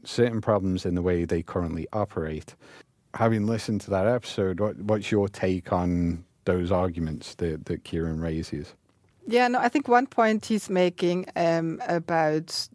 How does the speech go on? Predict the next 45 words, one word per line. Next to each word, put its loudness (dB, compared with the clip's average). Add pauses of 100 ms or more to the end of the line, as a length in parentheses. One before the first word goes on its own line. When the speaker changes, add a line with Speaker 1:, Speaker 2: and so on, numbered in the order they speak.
Speaker 2:
the, -6
uh, -4 (120)
I -2
think -2
we -2
touched 0
a -2
little 4
bit 2
on 0
that, -2
on 0
the, -4
our -2
principles, -2
right? -2
That -2
Speaker 1:
Mm-hmm. -2
Speaker 2:
we 0
maybe, 0 (320)
uh, -2
may 4
be 0
good -2
to -6
further -2
formalize -2
and -8
solidify -6
our, -4
um, -8 (180)
principles -4
and -6
ethics. -2
I -2
think -6
he's -8
also -4
talking -8
about -6
ethics -6
and -8
how -4
we -6
operate. -2